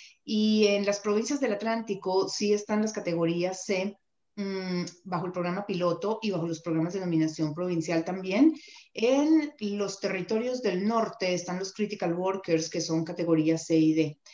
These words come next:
pero son todos por nominación. Esos no entrarían, eh, por el, por el Express Entry,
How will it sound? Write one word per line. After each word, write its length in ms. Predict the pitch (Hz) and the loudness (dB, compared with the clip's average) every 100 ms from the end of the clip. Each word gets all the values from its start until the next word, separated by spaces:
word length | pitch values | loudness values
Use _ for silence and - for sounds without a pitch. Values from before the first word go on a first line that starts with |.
| - _ | -20 _
pero 140 | 202 190 | -4 -4
son 200 | 202 196 | -4 -2
todos 280 | 196 190 - | -2 -2 -4
por 180 | 180 | -4
nominación. 560 | 165 160 156 151 - 156 | 0 0 0 -4 -4 -4
Esos 180 | 147 180 | -4 -8
no 120 | 190 | -8
entrarían, 680 | 180 185 180 180 180 202 - | -6 -4 -4 -4 -2 -4 -4
eh, 220 | 175 156 | -6 -4
por 180 | 165 160 | -2 0
el, 440 | 156 151 151 147 | 0 -2 -8 -8
por 140 | - 151 | -6 -4
el 100 | 151 | -4
Express 380 | 147 - 180 208 | -8 -10 -6 -4
Entry, 400 | 175 160 320 | -4 0 -2